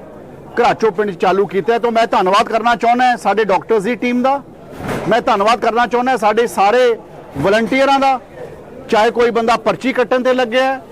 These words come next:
ਚਾਹੇ ਕੋਈ ਲਾਈਨਾਂ 'ਚ ਲੋਕਾਂ ਨੂੰ ਲਾਉਣ ਵਾਸਤੇ ਲੱਗਿਆ ਹੈ, ਤੇ ਚਾਹੇ ਸਾਡੇ ਹੁਣ ਵਲੰਟੀਅਰ ਇੱਥੋਂ ਘਰਾਚੋ ਤੋਂ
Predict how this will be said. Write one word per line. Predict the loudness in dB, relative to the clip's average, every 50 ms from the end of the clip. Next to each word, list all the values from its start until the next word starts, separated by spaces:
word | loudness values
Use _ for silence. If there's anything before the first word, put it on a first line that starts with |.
| -20 -20 -20 -18 -6 -2
ਚਾਹੇ | 0 2 2 2
ਕੋਈ | 2 2 2 2
ਲਾਈਨਾਂ | 2 2 2 2 0 0
'ਚ | 0 2
ਲੋਕਾਂ | 2 2 2 2 2
ਨੂੰ | 2 2
ਲਾਉਣ | 2 2 2
ਵਾਸਤੇ | 2 2 2 2 0 0
ਲੱਗਿਆ | 0 0 0 0 0 0
ਹੈ, | 0 0 -2 -6 -12 -18 -18 -18 -12 -2 -2
ਤੇ | 0 0
ਚਾਹੇ | 2 2 2 2 2 2
ਸਾਡੇ | 2 0 2 2 2
ਹੁਣ | 2 2 0 0
ਵਲੰਟੀਅਰ | 0 0 0 0 0 0 2 2 2 2 0 -4 -8 -14 -20 -20 -20 -20 -20 -20 -20 -20 -20 -20 -20 -20 -20 -18 -18 -18 -8 -2 0 0
ਇੱਥੋਂ | 0 0 0 -2 0
ਘਰਾਚੋ | 0 0 0 0 0 2 0 0 0
ਤੋਂ | 2 0 2